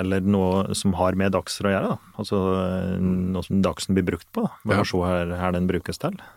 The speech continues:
Speaker 1: Og, og jeg treffer andre som har dachser, for å høre litt fordeler og ulemper.
Speaker 2: Ja.
Speaker 1: Kan jo være greia.
Speaker 2: St-, eh, jeg opplever det da, som en veldig stødig og letthåndterlig hund.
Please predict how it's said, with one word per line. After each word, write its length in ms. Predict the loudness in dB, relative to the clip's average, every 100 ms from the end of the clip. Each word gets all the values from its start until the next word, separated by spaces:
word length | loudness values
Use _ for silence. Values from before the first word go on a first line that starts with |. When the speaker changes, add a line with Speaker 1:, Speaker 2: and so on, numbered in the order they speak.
| -6
Speaker 1:
Og, 360 | -2 2 0 2
og 240 | 2 2
jeg 100 | 2
treffer 320 | 0 -2 -2 -2
andre 240 | -2 -4
som 140 | -2
har 80 | 0
dachser, 320 | 0 -2 -4 -6 _
for 80 | -4
å 40 |
høre 200 | 0 0 -2
litt 260 | -4 _ -4
fordeler 400 | -2 -2 -2 -2
og 160 | -2
ulemper. 300 | -4 -6 -10 -12 _ _ -2
Speaker 2:
Ja. 120 | -2
Speaker 1:
Kan 200 | 0 0
jo 80 | 2
være 180 | 0
greia. 240 | -2 -6 -10 _ -20 -16 -10
Speaker 2:
St-, 240 | -6 0
eh, 260 | 2 2 2
jeg 0 |
opplever 480 | 2 2 2 4 4
det 80 | 4
da, 140 | 2 -4
som 280 | -2 0 2
en 220 | 2 2
veldig 480 | 2 2 2 2 0
stødig 480 | 0 0 0 0 0
og 140 | 0
letthåndterlig 640 | -2 -2 -2 -2 0 0 2
hund. 240 | 2